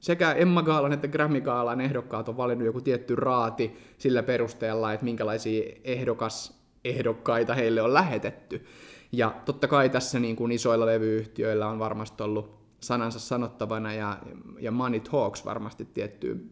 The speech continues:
pisteeseen asti. Mutta olisi tosi kiva kuulla just, että mitkä on ne teidän, ö, suosikkilevyt, tai voidaan nyt puhua niistä suosikkibiiseistäkin. Jos on tiettyjä suosikkibiisejä, mitä haluaisitte nostaa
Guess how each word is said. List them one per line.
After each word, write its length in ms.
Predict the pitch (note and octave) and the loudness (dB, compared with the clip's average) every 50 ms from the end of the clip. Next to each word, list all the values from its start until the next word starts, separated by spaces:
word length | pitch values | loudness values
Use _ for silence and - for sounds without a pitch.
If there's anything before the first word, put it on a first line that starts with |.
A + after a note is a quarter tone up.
| - - | -12 -10
pisteeseen 600 | A2 A2 - - - G#2 G#2+ A2 - G#2 G#2+ G2+ | -10 -10 -10 -10 -8 -8 -8 -8 -8 -8 -8 -8
asti. 400 | - - - - - - - - - - _ _ _ _ _ - | -10 -10 -10 -12 -12 -12 -14 -20 -20 -20 _ _ _ _ _ -2
Mutta 420 | D3 C#3+ C#3+ - - C#3+ C#3 - - - | 0 0 0 2 0 0 0 -2 -4 -2
olisi 200 | F3 F#3 F3+ F#3 | 0 0 0 2
tosi 200 | A#3 A3+ G#3+ F#3+ | 2 2 2 2
kiva 200 | G3 E3+ D3 C#3+ | 0 0 -2 0
kuulla 340 | - E3 D#3 D3+ C#3+ C3 B2+ | 0 2 4 4 4 4 2
just, 140 | B2+ - | 0 -2
että 100 | - - | -4 -6
mitkä 260 | F3 F#3 F3 - - C3 | -4 -4 -4 -2 -2 -2
on 80 | C#3 | -2
ne 60 | C3 | -2
teidän, 680 | B2+ - D#3+ D#3 D3 B2 A#2 A2 G2 G2+ G2+ - - - - _ - | -2 0 2 4 4 4 2 2 0 -2 -4 -6 -10 -14 -18 _ -12
ö, 360 | A#2 G#2 A2+ A2 G#2+ - - - - | -10 -8 -8 -8 -8 -10 -12 -14 -8
suosikkilevyt, 1000 | - D3+ C3+ B2+ A#2 B2 - - C3+ C3 D#3 F#3 E3 C#3 B2 - - - - - - | -2 0 0 0 0 -2 -4 -2 2 4 4 6 6 4 2 0 -4 -16 -18 -10 -4
tai 160 | - A#3 C#4 | -2 0 2
voidaan 220 | D4+ E4+ E4 D4 B3+ | 2 2 2 2 0
nyt 100 | G3 - | 2 2
puhua 160 | G#3 F#3+ F#3 | 2 2 2
niistä 160 | E3 C#3+ - | 2 2 2
suosikkibiiseistäkin. 1040 | - D#3 C#3 C3 - - B2+ B2 B2 A#2 A2 G#2 - - - - - A#2 B2 C#3+ D3 | 0 0 0 0 -2 -4 -2 -2 0 0 0 0 -2 -4 -10 -12 -14 -10 -6 -4 -2
Jos 100 | D3 D#3 | -2 -2
on 100 | D3+ D3+ | -2 0
tiettyjä 340 | D#3+ C#3+ B2+ - C3 C3 | 0 -2 -2 -2 -2 -2
suosikkibiisejä, 840 | C3 C3+ B2+ B2 A#2+ - B2+ B2 C3 C#3+ C#3+ C3+ B2+ B2+ B2+ A2 G#2+ G#2+ | 0 -2 -4 -4 -6 -8 -4 2 6 6 8 8 6 4 2 -2 -4 -4
mitä 180 | A2+ A2 G2+ | -6 -6 -6
haluaisitte 380 | G#2+ A2 G#2+ G#2 G#2+ - - - | -4 -4 -4 -4 -6 -6 -10 -8
nostaa 640 | A#2 G#2+ - - - A2 F#2+ F#2+ G#2+ - - - | -8 -10 -10 -10 -6 -4 -4 -4 -4 -6 -12 -20